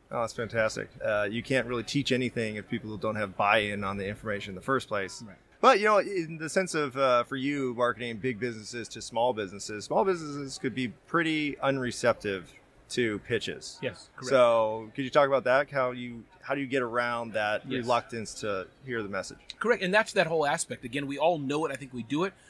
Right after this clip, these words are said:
Speaker 2: My framework is just how I'm saying it, this aspect of being the celebrity C E O. So I think you're a small bu-, let's talk B two B then.
Speaker 1: Mm-hmm.
Speaker 2: You're a small business owner. I'm holding a beautiful bottle of water in my hand as we <laughs> record this session. I want to get you to buy it.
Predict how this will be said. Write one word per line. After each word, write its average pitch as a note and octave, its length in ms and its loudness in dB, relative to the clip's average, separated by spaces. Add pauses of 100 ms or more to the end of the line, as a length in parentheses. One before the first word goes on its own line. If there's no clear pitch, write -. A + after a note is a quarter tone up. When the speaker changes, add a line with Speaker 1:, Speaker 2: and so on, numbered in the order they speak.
(120)
Speaker 2:
My C3+ 200 6
framework D3 500 0
is B2 60 -2
just C3 340 -6
how C3+ 120 2
I'm B2+ 120 2
saying C#3+ 260 -4
it, G#2+ 80 -6
this A2+ 140 -4
aspect B2 320 -4
of A2 80 -6
being B2+ 140 0
the B2+ 60 -4
celebrity B2 420 0
C C#3+ 220 0
E - 60 0
O. - 120 -4 (220)
So - 120 0
I C#3+ 40 0
think E3 140 -4
you're G3 80 2
a F3 40 -2
small F3+ 260 6
bu-, D#3 100 -8
let's G3 140 -6
talk D#3+ 180 0
B E3 120 -2
two F#3 80 6
B G3+ 120 0
then. C3 100 -8 (200)
Speaker 1:
Mm-hmm. B2+ 160 -6 (160)
Speaker 2:
You're D#3 100 -4
a D3+ 40 -2
small E3 240 4
business D3+ 260 -4
owner. A#2+ 240 -4 (200)
I'm C#3 120 -2
holding C#3+ 300 0
a C3 200 -2 (180)
beautiful D#3 300 0
bottle C#3+ 280 4
of A#2+ 80 -4 (200)
water D3 280 10
in B2+ 60 0
my B2+ 120 0
hand B2 280 -2 (200)
as C3+ 160 -2
we C#3+ 240 2
<laughs> - 40 -14
record F3 440 8
this E3 220 6
session. E3+ 500 8 (420)
I G#3+ 120 12
want A3+ 180 6
to G3+ 60 6
get F#3+ 220 8 (200)
you G3+ 180 6
to F3 80 10
buy A#2+ 200 10
it. F#2+ 160 -10